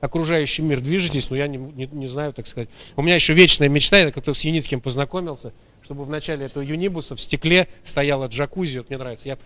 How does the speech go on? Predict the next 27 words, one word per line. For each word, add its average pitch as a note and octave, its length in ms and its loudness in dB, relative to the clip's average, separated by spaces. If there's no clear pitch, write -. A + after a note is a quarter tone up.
лежал D#3 320 0
в C#3+ 40 -2
этом C#3+ 220 -2
джакузи D3+ 440 -2
и B2 40 -2
смотрел, C#3+ 440 -2
как - 220 -12
ехать. A2+ 220 -10
Но B2+ 100 -6
это, C3+ 200 -4
я D#3+ 180 2
могу E3 220 -2
сказать, F3 300 0
я, G3 120 4
я, G3 260 4
допустим, G3+ 420 2
не F#3 80 6
знаю, F#3 240 6
как E3+ 140 4
сердечники, F3+ 680 8
но D3+ 100 6
я F#3 100 8
бы F3+ 60 4
себя E3+ 140 6
чувствовал D#3+ 340 4
очень B2 220 2
хорошо. A2 400 -4